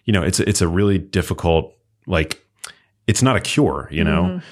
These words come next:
Speaker 1: But I think particularly early on in the course, there is a glimmer of hope that, that ketones can, can help, which then, you know, I mean, supports this, this,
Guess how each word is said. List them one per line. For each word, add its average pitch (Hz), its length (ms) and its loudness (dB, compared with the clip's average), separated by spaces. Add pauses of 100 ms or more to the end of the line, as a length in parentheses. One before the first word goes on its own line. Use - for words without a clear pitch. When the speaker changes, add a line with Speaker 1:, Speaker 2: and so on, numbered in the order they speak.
(280)
Speaker 1:
But 92 260 0
I 95 100 0
think 131 320 0
particularly 113 760 0
early 92 260 2
on 82 200 2
in 101 80 2
the 113 60 2
course, - 420 -4
there 82 180 2
is 90 340 0
a 87 60 -4
glimmer 82 300 -2
of 73 100 -6
hope 85 320 -2
that, 76 320 -2
that 73 160 -4
ketones 82 500 -2
can, 78 520 -2 (800)
can 98 140 0
help, 127 320 0
which 92 240 0
then, 101 460 0 (400)
you 127 60 -2
know, 113 80 2
I 85 100 0
mean, 98 160 2
supports 107 600 -2
this, - 340 -2 (100)
this, 85 320 -2